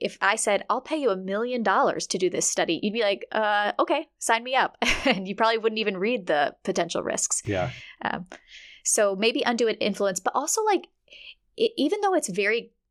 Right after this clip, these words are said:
Speaker 1: like, straightforward in a lot of ways, it also kind of conceals what's really happening.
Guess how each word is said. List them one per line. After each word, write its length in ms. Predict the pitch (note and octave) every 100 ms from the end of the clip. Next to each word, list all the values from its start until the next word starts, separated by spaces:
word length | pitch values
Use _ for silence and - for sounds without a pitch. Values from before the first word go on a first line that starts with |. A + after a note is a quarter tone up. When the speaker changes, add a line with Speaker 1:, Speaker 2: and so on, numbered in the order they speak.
| _ _ G3+
Speaker 1:
like, 240 | F#3 -
straightforward 920 | - G#3+ - - F3+ F3+ A3+ B3+ C#4 -
in 100 | A#3+
a 60 | B3
lot 160 | B3+
of 100 | B3+
ways, 340 | C4+ C4+ C4+ - -
it 120 | A3+ -
also 320 | C4 - F4+
kind 220 | - D4
of 100 | C4+
conceals 920 | - G#3 - A3+ A3 G#3+ G3 F#3+ - -
what's 420 | F#3 G3 G#3 -
really 280 | F#3 F#3+ F#3
happening. 640 | - - - A#3 C#4 D4